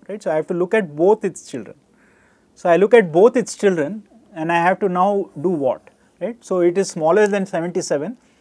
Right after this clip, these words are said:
it is smaller than seventy-two. So, which one should I fix, right? So, I have two options, right? So, either I can move this here or I can move this here.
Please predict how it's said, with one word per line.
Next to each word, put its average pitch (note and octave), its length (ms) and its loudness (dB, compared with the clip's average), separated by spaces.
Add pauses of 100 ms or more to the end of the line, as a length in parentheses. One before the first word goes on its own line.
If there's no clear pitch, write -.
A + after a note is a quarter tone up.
(180)
it F3+ 100 -8
is F3+ 80 -2
smaller E3 340 2
than E3+ 160 -2
seventy-two. C#3 560 -6
So, - 160 -6
which G3 260 -4
one G3+ 220 -4
should F3 180 -8
I F#3 180 -4
fix, - 460 -12 (320)
right? G3 160 -8 (520)
So, F3 160 0
I F3 100 6
have G3+ 160 2
two A#3+ 160 2
options, C3 420 0
right? F3+ 140 -4
So, D#3+ 120 -2
either E3+ 260 2
I G3+ 100 4
can F#3+ 180 -2
move F3+ 260 -2
this E3+ 200 -2
here B2+ 280 -8 (3250)
or D3+ 160 2
I E3+ 60 0
can E3+ 160 -4
move E3 220 -6
this D3+ 180 -4
here. - 240 -14